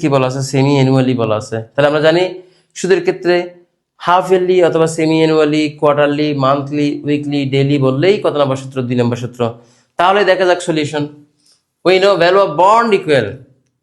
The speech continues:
ওই এক নম্বর সূত্রটাকে আমরা তিনটা জায়গায় মডিফাই করে দিব। ইন্টারেস্টের নিচে এম আনবো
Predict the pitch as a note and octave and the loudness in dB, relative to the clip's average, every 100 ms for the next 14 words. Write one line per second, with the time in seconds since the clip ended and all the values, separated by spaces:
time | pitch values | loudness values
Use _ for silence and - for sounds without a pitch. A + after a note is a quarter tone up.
0 | _ _ _ G3 A3 G#3+ G3+ G#3 A3 G#3+ | _ _ _ 2 4 4 0 0 -2 -2
1 | A#3+ B3 C4 A#3 - G3 F#3 F3 D#3+ D3 | 2 2 2 0 0 0 4 4 2 2
2 | C3 B2+ B2 A#2 G#2 G2 - _ _ _ | 0 0 0 -2 -4 -10 -16 _ _ _
3 | _ C#3+ D3+ E3 F#3 F3 E3+ E3 D3 C3+ | _ 2 2 2 2 2 4 2 2 0
4 | C#3 | -2